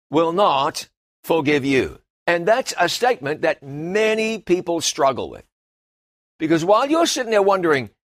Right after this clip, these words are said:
"Does God really want me to forgive a certain individual for that?" The answer that comes back to us from the Word of God is yes, even that.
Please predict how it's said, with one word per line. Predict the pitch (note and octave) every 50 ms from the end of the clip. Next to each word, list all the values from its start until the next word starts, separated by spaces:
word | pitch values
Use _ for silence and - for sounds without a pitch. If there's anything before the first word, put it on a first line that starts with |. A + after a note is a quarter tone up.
| _ _ -
"Does | A#2+ G#2 E3 E3 F3 F3+ F3 G#2+ F#2+
God | - - D#3+ D#3 D3 C#3 C#3+ C#3+ C3 C3
really | C#3 C#3+ D#3+ G3+ C4 D#4 D#4+ G#3+ D#3 C#3 D3 D#3+ D#3
want | C#3+ D#3 E3 E3 -
me | D3 D#3 D#3+
to | D3+ C#3
forgive | - C#3 C#3+ D#3 D3 C3+ - D3
a | C#3+ C#3
certain | B2 - - F#3 F3+ F3 C3 C#3 C#3+ C#3+
individual | C3 D3 C#3 C#3 C3+ E3 E3+ A#2 C3 B2 B2 B2 A#2+ A#2 - _ _ _ _
for | - G2+ G2
that?" | B2 F#3+ B3+ F#3+ A#2 G2 A2 - - _ _ _ _ _ _ _ _ _ _ _
The | A#2 B2+ C3+
answer | C#3+ F3 A3 C#4 - B3 G#3
that | G3 F#3 - -
comes | F3 D3+ C#3+ A2
back | F#2 - F3+ G#3 G#3 -
to | E3 E3 D#3
us | D3+ D3 - - - _ _ _ _ _
from | - - G3 G3 F3+ D#3+
the | D3+ D3+ D3 D3 D3
Word | C#3+ C3+
of | B2+ A#2 G#2+ F#2
God | - A3+ D4+ A#3 C#3 B2+ C3+ D3+ D#3+ D3 -
is | D3 D3+ D3+ D#3 D3+ - - - _ _ _ _ _
yes, | - G2+ F#2+ A2+ E3+ G3 D3+ B2+ C3 - - - - - - _ _ _ _ _ _ _ _ _ _
even | G3 G3+ F#3 D3 A#2+ F2+ F2+ F#2+ A#2 B2+ B2+ A2+ - _
that. | - G#2+ A2 A#2+ G2 E2+ D2 - - - - - -